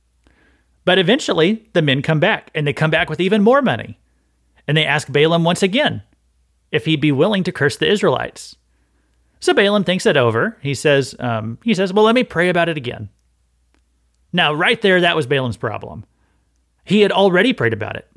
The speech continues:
God had already said no. But when the men come back and they offer even more money, well, <laughs> now Balaam's like, "Hmm, let, let me pray about it again." Now, Balaam doesn't really need to pray about it 'cause God had already been extremely clear.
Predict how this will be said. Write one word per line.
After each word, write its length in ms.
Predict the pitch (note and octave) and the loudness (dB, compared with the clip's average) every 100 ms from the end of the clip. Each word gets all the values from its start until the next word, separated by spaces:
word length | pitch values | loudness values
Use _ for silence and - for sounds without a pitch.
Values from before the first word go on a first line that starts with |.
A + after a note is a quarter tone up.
| - | -8
God 240 | A#2+ F3 E3 | 0 0 2
had 140 | E3 | -2
already 480 | - E3+ F3 F3 E3+ | 0 0 2 0 -2
said 480 | - D#3 A#2+ D3+ - _ _ | 0 0 0 -2 -10 _ _
no. 360 | D3+ B3+ - A2 _ _ _ _ _ _ _ _ _ _ _ _ | 0 0 0 -4 _ _ _ _ _ _ _ _ _ _ _ _
But 100 | F#3 | 2
when 160 | G3+ F3+ | 4 4
the 60 | |
men 180 | E3 D#3+ | 2 0
come 180 | - C3 | 0 0
back 360 | C#3 G#3 F#3+ D#3+ | 2 0 0 -2
and 100 | C3 | -2
they 80 | |
offer 320 | C3 C3+ C#3 C#3 | 0 0 0 -2
even 240 | C3+ B2+ | -2 0
more 220 | C3+ C4 | 0 2
money, 340 | G3+ C3 F#3 - _ _ - | 2 0 -2 -8 _ _ -2
well, 180 | F#3+ A3+ - - | 0 2 0 -2
<laughs> 100 | D3+ | 0
now 200 | F3 G#3 | 0 2
Balaam's 360 | F3+ F3 D#3+ | 2 0 0
like, 300 | D3 D3 - _ _ _ _ - | 0 -2 -4 _ _ _ _ -6
"Hmm, 440 | E4+ A#3 D#3 C#3+ | 0 2 2 0
let, 180 | A3+ A3+ | -2 -2
let 100 | C#4 | -2
me 120 | F#4+ | -2
pray 260 | - G#3 C3+ | 0 2 2
about 180 | G#2+ | 0
it 80 | G#2+ | -4
again." 320 | G#2 A2 A2 - _ _ _ _ _ _ _ _ _ _ _ - | -8 -10 -10 -14 _ _ _ _ _ _ _ _ _ _ _ -6
Now, 80 | G#3 | 0
Balaam 280 | E4 G#4 | 2 4
doesn't 220 | F3 D3 C3+ | 2 0 -2
really 180 | G#3 | -2
need 120 | D#3 B2 | -2 -4
to 80 | |
pray 200 | - G3+ | -2 2
about 220 | G#3+ A#2+ D3+ | 2 2 0
it 100 | - | 0
'cause 160 | D#3 | -2
God 240 | A#2+ F3 D3+ | 2 2 2
had 120 | D3 - | -2 0
already 440 | F#3 G3 F#3+ G3 | 2 4 2 0
been 340 | D3+ B2+ B2 - _ _ | 0 0 0 -4 _ _
extremely 520 | - - - A#3+ A#3+ A3 | -6 -4 0 2 2 0
clear. 400 | G#3+ B3+ A#2 | 0 0 0